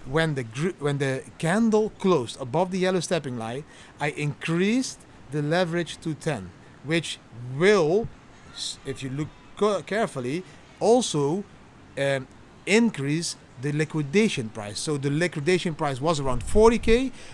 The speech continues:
but I trust that we go to sixty-three K. So now the liqu-, liq-, liquidation price is around fifty K. So yes, more risky, but I have the trust that the Bam Bam indicator and the TikTok indicator are showing the right direction.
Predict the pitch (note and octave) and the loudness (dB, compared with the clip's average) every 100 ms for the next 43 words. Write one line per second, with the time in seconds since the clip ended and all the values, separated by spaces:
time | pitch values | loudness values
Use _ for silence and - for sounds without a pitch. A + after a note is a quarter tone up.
0 | - C#3+ C#3 C#3 - F3 - C3+ E3 C#3+ | -8 -4 -2 0 2 2 0 -4 -4 -2
1 | C3+ B2+ - F3 D3+ B2 E3+ A3 - G3 | -6 -6 -4 -4 -4 -6 -4 -4 0 2
2 | G3+ - - - C#3 D3 G#3 A3+ D#3 - | 0 -4 -16 -10 -4 0 2 2 0 -4
3 | C3+ B2+ D3 D3 D3 C3+ C3+ E3+ - F3 | -10 -6 -6 -6 -6 -4 -4 -4 -4 -6
4 | D#3 D3 D3 D#3 C#3+ C3 C3 - C4 - | -4 -4 -4 -4 -4 -4 -8 0 0 0
5 | D#3 A#2+ A#2 G2 - - - - E3 C#3 | -4 -6 -8 -10 -14 -20 -14 -4 -2 -2
6 | B2+ D#3+ A3 - - B2 F3+ E3 C#3 F3 | -2 -2 -2 -6 -12 -2 0 2 2 -2
7 | - A3+ C4+ C4 - - A#2+ D#3 D3+ - | -2 -2 -2 -4 -14 -20 -2 -2 -2 -6
8 | C#3 C#3 B2+ B2+ A#2+ - F3 G3 F3 C3 | -2 -2 -2 -4 -6 0 2 2 -2 -4
9 | B2 D#3+ E3 D#3+ D#3+ D#3+ E3 D#3 D3+ D#3+ | 0 0 0 0 -2 -2 0 2 2 2
10 | G#3+ - A#3 - D#3 D3+ C#3+ C3+ C3 C3 | 0 2 2 2 -2 -2 -2 -2 -2 -4
11 | C3 - D#3 B2+ A2+ C#3 C#3+ C3+ - - | -6 -4 -2 -2 -4 -2 -4 -6 -16 -4
12 | F#3 F#3 C#3+ - - | 0 2 0 2 0